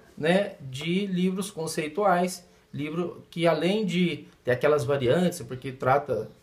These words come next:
de abertura, a gente tá muito acostumado com o material de abertura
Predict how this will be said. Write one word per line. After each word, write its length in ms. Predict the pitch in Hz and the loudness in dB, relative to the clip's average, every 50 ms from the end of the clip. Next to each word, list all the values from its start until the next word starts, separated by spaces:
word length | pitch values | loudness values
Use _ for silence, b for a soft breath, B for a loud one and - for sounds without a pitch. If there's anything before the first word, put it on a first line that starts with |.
| _ | _
de 80 | - - | 0 2
abertura, 560 | 131 127 127 120 110 110 175 196 185 - - B B B B B - | 2 2 4 2 0 2 2 2 2 2 0 B B B B B -6
a 20 | 120 | -6
gente 140 | 127 - | -4 0
tá 100 | - 151 | 0 2
muito 240 | 143 151 175 175 196 | 2 2 2 0 0
acostumado 500 | 190 - - - - 156 143 143 - - | -4 -6 -8 -8 -4 0 2 2 2 0
com 80 | - 180 | 0 -2
o 40 | 175 | 0
material 360 | 180 175 175 165 160 156 151 | 0 2 2 4 4 4 4
de 80 | 156 | 2
abertura 600 | 165 151 151 147 139 143 160 175 190 190 185 185 | 0 0 0 -2 -2 -2 -2 0 0 0 0 -4